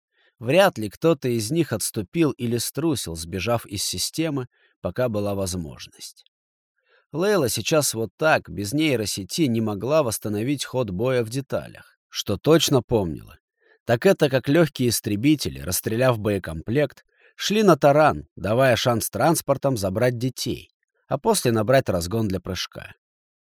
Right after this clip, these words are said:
Что произошло после того, как они покинули систему, Лейла не знала.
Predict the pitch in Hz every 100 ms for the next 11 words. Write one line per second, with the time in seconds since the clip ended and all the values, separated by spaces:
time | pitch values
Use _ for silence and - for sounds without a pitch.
0 | _ _ _ - - 196 180 156 135 135
1 | - 156 143 139 123 107 117 135 110 101
2 | 110 113 107 123 113 98 - 90 - 147
3 | 127 82 - _ 143 147 139 117 110 95
4 | 101 110 90 -